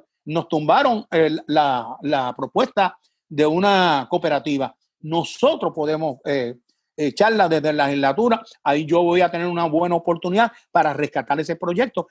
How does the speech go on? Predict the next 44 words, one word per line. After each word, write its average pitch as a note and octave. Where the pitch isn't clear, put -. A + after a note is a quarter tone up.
He D#3
hablado F3+
con F#3
mucha F#3
gente, A#3
le D#3+
digo, D3
Vieques F3+
no F3+
va F#3
a F3
tener D#3+
vida G#3+
hasta -
que C#3+
este G#3
sistema A3
no E3
esté G3+
en D#3+
nuestras C3+
manos, D3
lo D#3
que E3
lo D3+
conocemos, D#3
lo D3
que D#3
vivimos, D3+
de F3+
lo F3
que F3
dependemos. D#3+
Y E3
en D#3+
Vieques, D#3
eh, D#3
ha B2
habido E3+
muchos E3+
casos E3+
de C#3
muchas D3
muertes. D#3